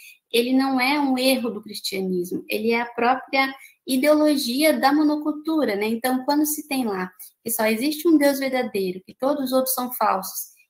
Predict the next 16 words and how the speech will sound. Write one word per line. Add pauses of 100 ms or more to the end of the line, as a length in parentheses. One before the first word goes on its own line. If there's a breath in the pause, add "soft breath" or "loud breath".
(140)
e
que,
sendo
falsos,
devem
ser
combatidos,
né? (320 loud breath)
A
gente
tem
um
problema, (140)
é,
ideológico,
epistêmico,